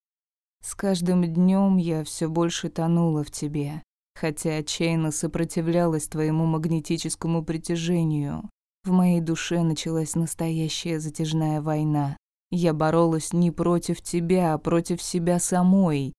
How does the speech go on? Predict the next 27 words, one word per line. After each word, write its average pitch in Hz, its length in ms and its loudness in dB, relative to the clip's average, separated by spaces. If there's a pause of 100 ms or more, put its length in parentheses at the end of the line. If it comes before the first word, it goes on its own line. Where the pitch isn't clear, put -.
(260)
Ведь 170 240 2
даже 160 300 0
когда 156 320 -2
я 160 240 0
отдавала 151 580 0
тебе 151 320 -2
очередную 151 640 0
свою 156 340 -4
частичку, 151 1000 -6 (480)
ты 190 120 0
требовал 156 600 -2
еще 156 480 -4
и 147 140 0
еще. 143 540 -6 (600)
Я 175 200 6
знала, 170 340 4
что 151 220 -6
ты 156 80 -6
хотел 156 440 -2
завладеть 151 640 -2
мною 156 360 0
полностью, 151 960 -4 (400)
проникнуть 160 680 0
в - 120 -14
каждый 156 520 -2
укромный 160 540 0
уголок. 160 720 -2